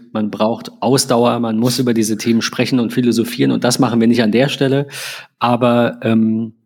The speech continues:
ja, es gibt keine einfachen Antworten auf komplexe Themen und das ist ein komplexes Thema.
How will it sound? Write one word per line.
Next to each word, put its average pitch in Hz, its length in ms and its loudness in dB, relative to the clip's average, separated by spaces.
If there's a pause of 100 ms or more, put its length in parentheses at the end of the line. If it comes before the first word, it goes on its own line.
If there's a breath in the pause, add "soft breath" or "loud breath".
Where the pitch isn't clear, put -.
(280)
ja, - 100 -8
es - 120 -8
gibt 127 120 -8
keine 120 280 -2
einfachen 110 440 -4
Antworten 104 460 -10
auf - 160 -10
komplexe - 480 -10
Themen 113 280 0
und 117 120 0
das 113 100 0
ist 180 220 2
ein 180 80 2
komplexes 127 540 0
Thema. 160 360 2